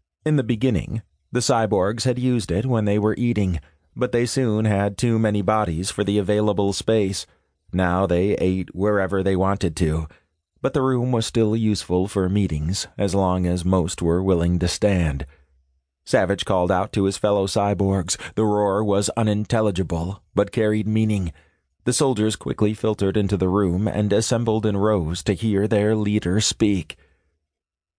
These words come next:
"We have many things to discuss today." Savage sat at the head of the table. He gestured for Thunder to sit next to him, on the right. "The reports we intercept from the humans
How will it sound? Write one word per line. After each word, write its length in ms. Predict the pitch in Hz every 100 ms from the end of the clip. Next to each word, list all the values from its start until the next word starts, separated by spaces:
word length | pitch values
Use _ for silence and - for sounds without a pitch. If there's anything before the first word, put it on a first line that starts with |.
| _ -
"We 100 | 95
have 140 | 92
many 280 | 107 107 107
things 440 | 104 98 90 95
to 100 | -
discuss 520 | 82 90 - 98 - -
today." 400 | 71 - 76 - - _ _ _ _ _ _ _ _ _
Savage 400 | - 76 85 78
sat 340 | - 80 76
at 120 | 87 73
the 60 |
head 240 | 73 87 80
of 100 | 73
the 80 |
table. 460 | 80 87 82 69 71 - _ _ _ _
He 160 | - 139
gestured 500 | 120 113 - 92 98
for 160 | - 95
Thunder 380 | 110 92 85
to 100 | 92
sit 200 | 101 104
next 260 | 101 107 -
to 140 | 95
him, 220 | 90 85 76 _ _
on 160 | - 98
the 80 | 98
right. 340 | 98 101 82 - _ _ _ _ _ _ _ _ _ _ _
"The 120 | 107
reports 500 | 110 - 110 107 -
we 140 | 95 95
intercept 520 | - 85 - 87 -
from 200 | 90 85
the 60 |
humans 540 | 80 90 80 76 71